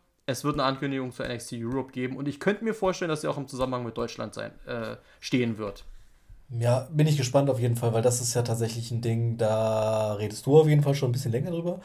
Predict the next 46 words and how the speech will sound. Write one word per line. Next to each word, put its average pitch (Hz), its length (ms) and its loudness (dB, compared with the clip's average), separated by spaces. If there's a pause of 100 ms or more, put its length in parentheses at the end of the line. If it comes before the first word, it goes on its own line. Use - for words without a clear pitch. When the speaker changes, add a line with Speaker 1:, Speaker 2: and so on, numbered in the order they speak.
(580)
Speaker 2:
Ähm, 110 480 -2 (260)
quasi 110 300 0
seit 107 200 0
der 117 120 4
Einstampfung 117 460 2
von 117 200 -2
N 110 100 -2
X 113 160 -4
T 110 200 -4
U 107 80 -8
K, 135 300 2 (300)
so 131 140 0
dass 120 260 4
man, 117 140 -2
dass 113 140 0
man 113 80 0
da 113 80 4
eigentlich 113 240 0
Pläne 120 220 0
hat 113 100 -2
für 117 80 -4
was 104 120 -4
Größeres. 143 480 -2 (520)
Insofern 104 420 -4
bin 107 140 -4
ich 104 100 -6
gespannt, 107 720 -4
ähm, 98 360 -2 (320)
ob 101 220 -2
dann 101 480 0 (240)
da 104 160 4
wirklich 123 240 0
dann 127 260 0
wie-, 123 280 -2
wirklich 120 200 0
mehr 127 140 2
kommt, 123 140 -2
weil 107 180 4
das 107 160 -2
ist 143 120 -2
ja 117 120 6
dann 113 220 4
sehr 120 140 8
ruhig 143 200 6
geworden, 139 420 4
nachdem, 135 600 0